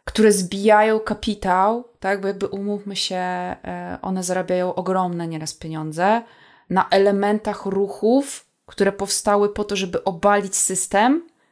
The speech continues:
tak? A to są osoby jakby, które używają elementów tych ruchów,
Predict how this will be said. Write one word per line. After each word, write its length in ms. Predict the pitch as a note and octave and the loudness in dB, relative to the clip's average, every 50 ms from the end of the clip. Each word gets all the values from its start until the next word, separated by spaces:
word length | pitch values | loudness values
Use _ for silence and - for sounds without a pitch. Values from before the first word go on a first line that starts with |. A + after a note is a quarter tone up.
| _ _ _ | _ _ _
tak? 300 | - G#3+ G#3+ B3 C4+ - - | -2 2 2 2 2 0 -8
A 40 | - | -10
to 120 | - G#3 | -6 -4
są 220 | G3+ - A3 G#3 - | -2 -2 -2 -4 -2
osoby 400 | G3 - - - G#3 G#3 A3 G#3+ | -4 -4 -2 -2 -2 0 0 0
jakby, 260 | G#3 G#3 G3 F#3 G#3 | 0 -2 -2 -6 -6
które 260 | G#3 - - G#3 G#3 | -6 -2 -2 -2 -2
używają 640 | - G3+ G3 F#3 F#3+ F#3+ F3+ G#3+ A3 A3+ A3+ G#3+ - | -2 -4 -6 -4 -6 -2 2 4 4 4 4 0 -2
elementów 800 | - F#3+ G3 G3 F#3+ F#3+ G3+ G#3 G#3+ G#3 _ - G3+ F#3+ F#3 - | -2 -4 -4 -2 -4 -2 -2 -2 -2 -4 _ -10 -10 -10 -10 -12
tych 240 | _ - G3 - - | _ -10 -10 -8 -6
ruchów, 540 | F#3+ F#3+ F3+ - - A3+ C4 D4+ D4+ - | -6 -6 -6 -2 0 0 2 2 0 -6